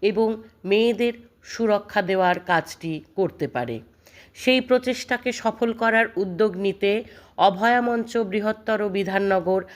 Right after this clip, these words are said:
আপনাদের সকলকে সামিল হবার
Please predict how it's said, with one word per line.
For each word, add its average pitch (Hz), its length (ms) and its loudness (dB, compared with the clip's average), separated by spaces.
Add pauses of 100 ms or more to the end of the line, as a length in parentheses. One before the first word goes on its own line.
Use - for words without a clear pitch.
(180)
আপনাদের 196 500 -2
সকলকে 190 680 -2 (380)
সামিল 185 520 0
হবার 170 360 -2